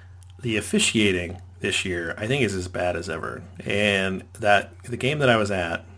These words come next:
there was twenty-one accepted penalties. And I think there were a couple more that were just, you know, they, they took the play on the field. Twenty-one accepted penalties. And it just seemed like every other play,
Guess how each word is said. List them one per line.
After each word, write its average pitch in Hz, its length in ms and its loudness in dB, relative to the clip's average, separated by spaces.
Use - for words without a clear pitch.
there 120 160 6
was 113 280 4
twenty-one 113 1080 -2
accepted 95 500 -2
penalties. - 580 -10
And 101 600 2
I 101 180 -2
think 110 220 -4
there 113 100 0
were 107 160 4
a 104 60 2
couple 104 240 0
more 95 300 -2
that 87 340 -4
were 92 160 -6
just, 92 280 -8
you 92 120 -6
know, 82 100 -8
they, 82 100 -8
they 90 180 -6
took - 180 -10
the - 80 -14
play 95 220 -4
on 85 80 -6
the 87 80 -10
field. - 280 -8
Twenty-one 139 800 4
accepted 131 380 0
penalties. 101 540 -2
And 113 360 2
it 113 120 -2
just 139 260 2
seemed 131 240 4
like 107 240 2
every 113 280 2
other 107 140 2
play, 92 520 4